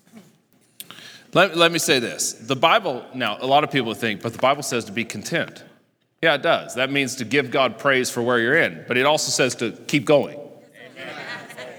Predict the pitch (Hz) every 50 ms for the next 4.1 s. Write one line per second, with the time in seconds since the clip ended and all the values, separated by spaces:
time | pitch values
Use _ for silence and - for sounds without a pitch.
0 | - 202 202 220 247 262 - - 254 233 220 - - - _ _ _ - - 151
1 | 147 143 165 170 151 143 151 175 196 180 - 165 143 127 - 196 208 156 120 127
2 | 131 131 147 170 165 - 151 131 135 135 120 - 160 160 165 165 147 - - 117
3 | 92 98 98 139 170 214 - 269 190 160 - 151 131 - - 175 220 - - -
4 | -